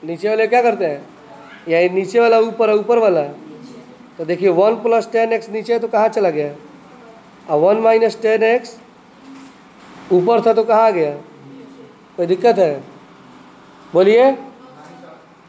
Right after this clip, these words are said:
अब आप ध्यान से आप देखिए, तो यहाँ पे गुणा करना है वन plus tan x का, वन plus टैन एक्स से।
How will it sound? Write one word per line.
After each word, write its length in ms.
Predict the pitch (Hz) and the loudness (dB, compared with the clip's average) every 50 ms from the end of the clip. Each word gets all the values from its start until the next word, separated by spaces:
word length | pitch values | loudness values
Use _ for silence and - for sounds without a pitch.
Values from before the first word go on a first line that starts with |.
| - - - - | -20 -20 -4 0
अब 120 | 180 185 208 | 0 2 4
आप 180 | 208 208 - | 2 2 0
ध्यान 280 | 160 165 185 214 247 262 | -2 0 0 2 2 0
से 140 | 254 262 240 | 0 -2 -4
आप 60 | 233 | -4
देखिए, 440 | 185 202 208 208 214 202 170 160 165 180 - - - - - - - - - - - - - | -2 -4 -4 -4 -4 -8 -8 -8 -8 -12 -14 -20 -20 -20 -20 -20 -20 -20 -20 -20 -20 -20 -10
तो 60 | - 180 | -4 0
यहाँ 200 | 180 180 196 202 | 2 2 2 2
पे 100 | 208 202 | 0 -2
गुणा 240 | 180 202 214 226 233 | -2 0 0 0 0
करना 280 | 233 233 226 220 226 226 | 0 -2 -6 -2 0 0
है 80 | 220 214 | 0 2
वन 200 | 214 220 226 233 226 | 2 0 -2 -2 -4
plus 320 | 240 220 226 214 - - - | -4 -2 -2 -2 -4 -4 -4
tan 320 | 220 226 226 220 220 214 | -2 -2 0 0 -2 -4
x 100 | 214 - | -4 -8
का, 220 | - 202 165 156 151 165 170 - - - - - - - - | -6 -4 -4 -4 -4 -6 -10 -16 -20 -20 -20 -20 -20 -18 -10
वन 220 | 175 165 190 214 214 | -2 0 0 0 0
plus 440 | 202 208 190 165 151 147 139 - - - - - _ _ - - - - - - - - - | 0 -2 0 0 0 -4 -6 -10 -18 -20 -20 -20 _ _ -20 -20 -20 -20 -20 -20 -20 -18 -6
टैन 220 | - 160 156 147 143 | -4 -2 -2 -2 -4
एक्स 140 | 139 143 - | -6 -10 -12
से। 140 | - 151 | -18 -18